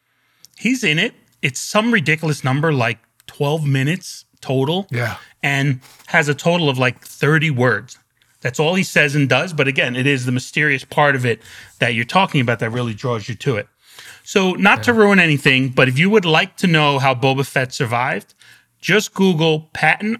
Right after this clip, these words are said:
Speaker 1: Oswalt, Star Wars, Parks and Recreation, because they took something he did about ten years ago and they seamlessly worked it into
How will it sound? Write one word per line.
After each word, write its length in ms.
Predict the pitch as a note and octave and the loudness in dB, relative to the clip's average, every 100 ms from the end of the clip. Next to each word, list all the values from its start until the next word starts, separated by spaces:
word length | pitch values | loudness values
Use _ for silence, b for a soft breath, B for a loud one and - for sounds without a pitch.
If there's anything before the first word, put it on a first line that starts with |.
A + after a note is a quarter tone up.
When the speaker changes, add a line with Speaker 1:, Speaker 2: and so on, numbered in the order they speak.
| F3 | 0
Speaker 1:
Oswalt, 680 | D3 C#3 C3 C#3 C3 C3 - _ _ _ _ | 0 2 2 2 2 -2 -10 _ _ _ _
Star 460 | - - D3 D3+ | -16 -2 2 2
Wars, 480 | C#3 C#3 C3 B2+ - - _ | 2 2 2 0 -4 -16 _
Parks 300 | D3 D3 - | 0 0 0
and 100 | D3 | 0
Recreation, 720 | C3 - A#2+ A2+ - - D3+ _ B B B B | 0 0 -2 -2 -6 -14 -20 _ B B B B
because 280 | D3+ D3+ B2 | 0 0 2
they 180 | D#3 A3+ | 2 0
took 300 | - G3 - | 0 0 2
something 400 | E3+ D#3 E3 C3+ | 0 0 0 2
he 100 | D#3 | 2
did 260 | C#3+ C#3 | 2 0
about 240 | A#2+ A#2+ - | 0 -2 -2
ten 220 | - D#3+ | -2 0
years 220 | D3 C#3 B2 | 2 2 0
ago 300 | A2 G#2 G#2+ b b b b b C#3 | -2 -2 -6 b b b b b -4
and 160 | C#3 | 0
they 100 | C3+ | 0
seamlessly 880 | B2+ - - F#3+ G3+ F#3 C#3 - C3+ | -2 -6 -2 2 2 2 0 0 0
worked 300 | B2+ C#3 - | 2 0 2
it 80 | C3+ | 0
into 600 | C#3 C#3 - B2+ A2+ G#2+ | 0 -2 0 0 2 -2